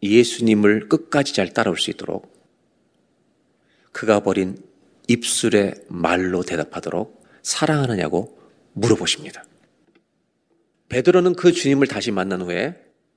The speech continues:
다시는 버리지 않습니다. 그리고 주님을 버리지 않기 위해 자기 목숨을 내어놓습니다.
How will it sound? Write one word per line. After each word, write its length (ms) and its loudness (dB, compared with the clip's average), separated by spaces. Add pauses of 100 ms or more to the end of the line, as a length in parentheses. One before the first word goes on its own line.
(540)
다시는 440 0
버리지 300 -4
않습니다. 600 -14 (1500)
그리고 240 -2
주님을 540 4
버리지 340 -2
않기 320 -8
위해 220 -4 (800)
자기 360 -2
목숨을 680 -4 (320)
내어놓습니다. 640 -12